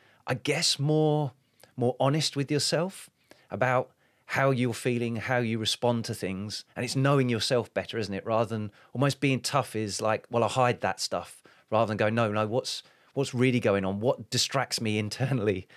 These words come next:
when I'm doing these things? Um, what, what are my patterns of behavior that way?" And I guess with, with your background as a, like,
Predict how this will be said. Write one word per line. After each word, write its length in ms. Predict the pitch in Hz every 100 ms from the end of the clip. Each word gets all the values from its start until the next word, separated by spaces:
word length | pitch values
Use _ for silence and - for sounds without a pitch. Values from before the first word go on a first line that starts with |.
| - - -
when 120 | 110
I'm 120 | 104
doing 260 | 107 104 95
these 240 | 95 90
things? 440 | 98 90 104 - - _ _ _
Um, 400 | 98 104 104 104 -
what, 240 | 120 131
what 120 | 120
are 40 | 123
my 140 | 120
patterns 360 | - 123 120 104
of 80 |
behavior 380 | 90 95 107 98
that 200 | 101 101
way?" 140 | 101 92
And 80 |
I 40 | 98
guess 360 | 113 107 - - _ _ -
with, 220 | 123 -
with 160 | - 131
your 120 | 123
background 480 | 127 123 110 107 104
as 120 | 95
a, 140 | 104 - _ _ -
like, 160 | 101